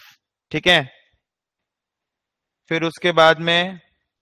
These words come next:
हम लोग को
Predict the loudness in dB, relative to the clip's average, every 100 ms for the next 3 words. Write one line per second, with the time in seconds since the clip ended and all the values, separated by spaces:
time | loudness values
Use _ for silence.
0 | _ _ _ _ _ _ _ _ _ _
1 | _ _ _ _ _ _ _ _ _ _
2 | _ _ -10 -2 -2 0 2